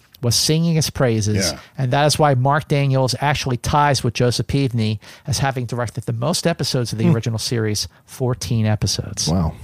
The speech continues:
Speaker 2: Scott, I have a question for you.
Speaker 1: Yes.
Speaker 2: Which is, so I know that, for instance, while they shot Corbomite first, that they didn't air first because it was expensive to finish, ti-, time-consuming to do all special effects.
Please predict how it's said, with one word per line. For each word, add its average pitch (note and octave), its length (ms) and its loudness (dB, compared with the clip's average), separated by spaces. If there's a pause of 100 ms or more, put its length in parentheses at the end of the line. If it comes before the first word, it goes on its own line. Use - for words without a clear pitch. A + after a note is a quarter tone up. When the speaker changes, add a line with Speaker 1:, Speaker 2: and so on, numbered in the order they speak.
(140)
Speaker 2:
Scott, D#3+ 240 0
I E3 60 4
have F3 100 2
a - 40 -2
question C#3 400 -2
for F2+ 220 -4
you. A#1+ 220 -8
Speaker 1:
Yes. A2+ 360 -4
Speaker 2:
Which C3 220 -2
is, C3 320 -2
so C3+ 240 0
I F#3 220 0
know B2+ 420 2
that, A#2 240 -2
for - 200 -4
instance, A#2+ 380 -2
while B2 120 2
they G#2+ 100 -2
shot C3+ 340 -2
Corbomite A#2 520 0
first, G2 340 -4
that F#2+ 140 -8
they G2+ 60 -4
didn't A2 380 -2
air D3+ 200 2
first B2 360 -2
because G2+ 280 -8
it G#2 80 -12
was F#2+ 120 -6
expensive G#2+ 520 -4
to G2 120 -8
finish, G2 300 -6 (100)
ti-, C#3+ 300 -6
time-consuming A#2+ 560 -4
to F#2+ 80 -4
do G2 160 -2
all F#2 80 -4
special F2+ 320 -8
effects. - 380 -8